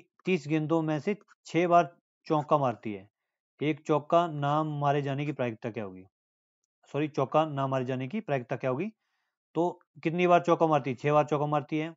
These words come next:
चौबीस बार चौका नहीं मारती है, तो चौबीस बटा तीस आ गया, कुल गेंदें तीस है, छह बार चौका मारती है, चौबीस बार नहीं मारती है,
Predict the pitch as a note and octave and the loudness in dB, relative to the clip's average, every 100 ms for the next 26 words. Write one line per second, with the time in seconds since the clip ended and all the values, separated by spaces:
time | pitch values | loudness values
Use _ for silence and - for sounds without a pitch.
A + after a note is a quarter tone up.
0 | _ _ D3+ D3 D3+ D3+ D3 D3+ D3+ D3 | _ _ -2 2 2 2 2 0 -2 -4
1 | D#3 D#3 C#3+ D3+ D3 C#3+ C3+ B2+ B2+ A#2+ | -2 -2 -2 -6 -6 -6 -4 -4 -4 -4
2 | C3 G3+ - _ _ _ - D3+ D#3 D3 | -4 -6 -12 _ _ _ -6 -2 0 0
3 | C#3+ D3 C#3 C#3 C#3 C3 E3 F#3 F#3 _ | -4 -4 -2 -2 -4 -4 -4 -4 -6 _
4 | _ _ _ _ - C#3+ C#3+ C#3 C3+ C3 | _ _ _ _ -4 0 2 0 -2 -2
5 | B2 B2+ - F3 F#3 D3 _ _ C3+ B2 | -2 -4 -4 -4 -6 -12 _ _ -4 -2
6 | B2 A#2 A2 C#3 C#3+ C3 D#3 D3 | -2 -4 -4 -4 -4 -6 -10 -12